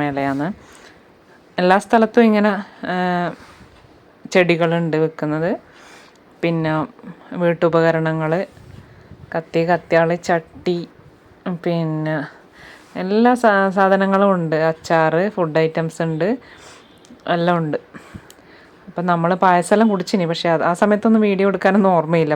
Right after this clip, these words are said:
പാലട, പ്രഥമൻ, അങ്ങനെയെല്ലാം ഒരു ഗ്ലാസ്സിന് ഇത്ര പൈസ, നാൽപത് രൂപ എന്ന് പറഞ്ഞിട്ട് വിൽക്കുന്നുണ്ടായിന്. നമ്മളതെല്ലാം വാങ്ങി കഴിച്ചിനി, പക്ഷേ എല്ലാം ഒന്നും വീഡിയോ എടുക്കാൻ ഓർമ്മയുണ്ടായിരുന്നു. ചില സമയത്ത് വിട്ടുപോകുന്നുണ്ട്. പിന്നെ നമ്മൾ ഇവിടുന്ന് വീട്ടിലിടുന്ന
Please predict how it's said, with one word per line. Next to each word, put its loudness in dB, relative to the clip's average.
പാലട, 4
പ്രഥമൻ, 2
അങ്ങനെയെല്ലാം 0
ഒരു -2
ഗ്ലാസ്സിന് 0
ഇത്ര -4
പൈസ, 0
നാൽപത് 2
രൂപ 0
എന്ന് -2
പറഞ്ഞിട്ട് -4
വിൽക്കുന്നുണ്ടായിന്. -2
നമ്മളതെല്ലാം 0
വാങ്ങി 0
കഴിച്ചിനി, -4
പക്ഷേ -6
എല്ലാം -2
ഒന്നും -2
വീഡിയോ -2
എടുക്കാൻ -4
ഓർമ്മയുണ്ടായിരുന്നു. -2
ചില -6
സമയത്ത് -4
വിട്ടുപോകുന്നുണ്ട്. -2
പിന്നെ -2
നമ്മൾ 0
ഇവിടുന്ന് -2
വീട്ടിലിടുന്ന -2